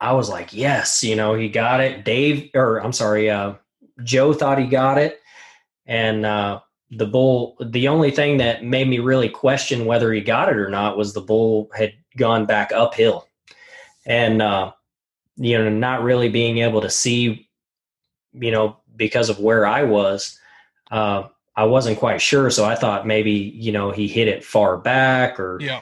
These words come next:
Speaker 2: yeah.
Speaker 1: you know, something like that. And, uh, so I was like, "Look, you know, we need to just give him some time. We'll give him about thirty, forty-five minutes before we even go and look at the arrow."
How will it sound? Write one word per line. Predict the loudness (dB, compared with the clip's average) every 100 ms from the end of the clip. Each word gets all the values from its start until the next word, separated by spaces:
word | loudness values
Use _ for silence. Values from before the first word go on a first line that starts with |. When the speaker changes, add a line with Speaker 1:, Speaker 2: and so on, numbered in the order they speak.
| -12
Speaker 2:
yeah. | -6 -2
Speaker 1:
you |
know, | -2
something | -2 -2 0 0
like | 0 -2 0
that. | 0 0 -4 -16 -20 -20 -20 _
And, | -4 0 2 2
uh, | 2 0 -2 -6 _ _ _
so | -4 2 2 2 0 -4
I | 0
was | 0
like, | 0 -2
"Look, | 0 0 0 -2
you | -4
know, | -2
we | -2 0
need | 0 2
to | 2 0 -2 _ _ _ _ _ _ _ _ -6
just | -2 -2 -4 -6
give | 0 2
him | 2
some | 2 2 0
time. | 0 0 0 0
We'll | -2
give | 0 -2
him | 0 -2
about | 0 0 -2 0
thirty, | 0 2 0
forty-five | 0 2 2 2 0
minutes | 0 0
before | -2 -4 -2 0
we | 0
even | 0 0
go | 2 2
and | 2
look | 0
at | -4
the | -6 0
arrow." | 2 2 0 -4